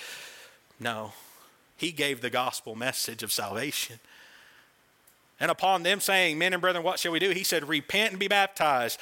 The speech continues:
every one of you, in the name of Jesus Christ for the remission of sins, and you shall receive the gift of the Holy Ghost." Was there any doubt?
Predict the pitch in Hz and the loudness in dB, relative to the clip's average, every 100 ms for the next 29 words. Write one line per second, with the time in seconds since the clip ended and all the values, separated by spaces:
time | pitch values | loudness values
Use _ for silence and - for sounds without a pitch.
0 | - - 175 175 190 190 165 156 147 160 | -6 0 0 0 0 2 2 0 2 2
1 | 151 139 139 180 175 - 196 180 - 147 | 2 -2 -6 -2 0 2 2 2 0 -2
2 | 143 143 165 - 160 - 170 143 - - | 0 0 0 0 -2 0 2 0 -4 -6
3 | - 170 175 170 190 190 - - 196 208 | -2 2 2 2 0 2 4 6 8 8
4 | 214 220 226 226 - - 190 - - 214 | 8 8 4 0 -8 -2 0 0 0 2
5 | 214 202 160 180 196 180 175 151 - 139 | 2 0 -2 -2 -2 2 2 2 0 -2
6 | 143 147 147 135 120 101 - - - - | 0 0 -2 -2 -2 -4 -6 -6 -10 -20
7 | - - _ _ _ _ _ _ - - | -20 -20 _ _ _ _ _ _ -20 -20
8 | - - - - - - _ - 143 147 | -20 -20 -20 -20 -20 -20 _ -6 -2 0
9 | 165 156 120 135 165 - | 2 2 2 2 0 -6